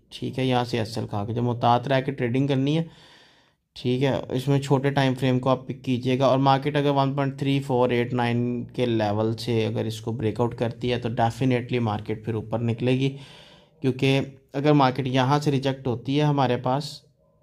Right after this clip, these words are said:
ठीक है, और एक अच्छा पुल बैक लेती है तो एक्सपेक्टेड है कि मार्केट फिर वन पॉइंट थ्री फ़ोर एट नाइन को ब्रेकआउट करे।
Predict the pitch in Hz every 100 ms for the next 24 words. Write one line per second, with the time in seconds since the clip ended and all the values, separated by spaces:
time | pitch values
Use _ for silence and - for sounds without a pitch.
0 | - 131 139 131 139 139 139 - 156 156
1 | 139 135 139 139 117 113 135 120 - -
2 | _ _ _ _ - 123 - 151 151 156
3 | 147 139 131 120 110 113 110 117 117 113
4 | 110 117 117 117 - 120 120 120 110 110
5 | - - 104 113 117 113 - 123 107 107
6 | 110 113 110 110 110 - 113 107 104 104
7 | 110 110 - 117 101